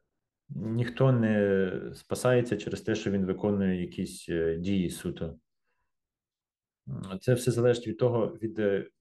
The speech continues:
вірності Богові нам, що навіть попри оці всякі, м, наші прогріхи, наші гріхи, він все одно нам вірний.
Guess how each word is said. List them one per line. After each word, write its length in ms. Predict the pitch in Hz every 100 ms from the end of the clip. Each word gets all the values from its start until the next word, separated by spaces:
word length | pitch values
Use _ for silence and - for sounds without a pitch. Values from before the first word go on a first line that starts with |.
| _ _ -
вірності 560 | 104 123 117 101 - 92
Богові 560 | 120 151 170 139 135 117
нам, 340 | 104 92 - _ _ _ - _
що 140 | - 113
навіть 260 | 110 104
попри 600 | - 131 - 101 104 92
оці 380 | - 95 - 104
всякі, 580 | 92 - 101 98 - 85
м, 220 | - - - _ - - - - _ _ _ _ _ _ _ _ _ _ -
наші 340 | 98 92 -
прогріхи, 560 | 95 131 135 117 110 95
наші 280 | 92 - 98
гріхи, 400 | 98 98 98 98
він 140 | 98
все 180 | 95 95
одно 200 | 95 113
нам 180 | 95 92
вірний. 420 | 98 90 87